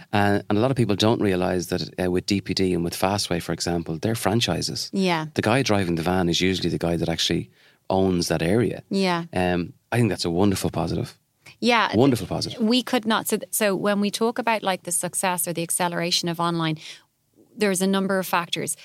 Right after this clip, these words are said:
Speaker 2: D H L were partnered with us from the beginning. We had always had an international kind of relationship with them because I was in New York. We'd always had that international business. Um, our, our exports weren't as big, but they knew, uh,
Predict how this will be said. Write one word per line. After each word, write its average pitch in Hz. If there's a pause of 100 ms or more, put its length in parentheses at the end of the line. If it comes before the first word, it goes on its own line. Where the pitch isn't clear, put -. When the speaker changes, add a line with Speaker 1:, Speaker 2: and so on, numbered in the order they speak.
(160)
Speaker 2:
D 214
H 214
L 185
were 180
partnered 180
with 170
us 165
from 175
the 170
beginning. 175
We 175
had 175 (100)
always 190
had 180
an 175
international 170
kind 170
of 165
relationship 170
with 165
them 160
because 175
I -
was 170
in 170
New 170
York. 160
We'd 180
always 185
had -
that 175
international 170
business. 202 (540)
Um, 180 (280)
our, 190
our 196
exports 185
weren't 185
as 165
big, 190
but 180
they 185
knew, 190
uh, -